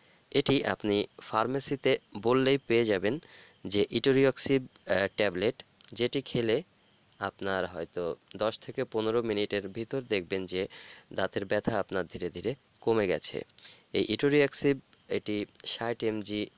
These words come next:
নব্বই এমজি এবং একশো বিশ এমজি রূপে রয়েছে, আহ, ট্যাবলেট রূপে রয়েছে।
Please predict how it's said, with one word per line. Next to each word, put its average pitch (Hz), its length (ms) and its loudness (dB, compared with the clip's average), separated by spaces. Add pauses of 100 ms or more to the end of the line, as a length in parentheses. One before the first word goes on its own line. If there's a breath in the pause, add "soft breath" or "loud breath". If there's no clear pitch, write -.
নব্বই 110 440 0
এমজি 107 420 -2
এবং 95 380 -4
একশো - 340 -4
বিশ 123 440 -6
এমজি 107 400 -4 (480 loud breath)
রূপে 107 320 0
রয়েছে, 95 340 0
আহ, - 640 -10
ট্যাবলেট 110 420 -2
রূপে 98 160 -2
রয়েছে। 98 360 0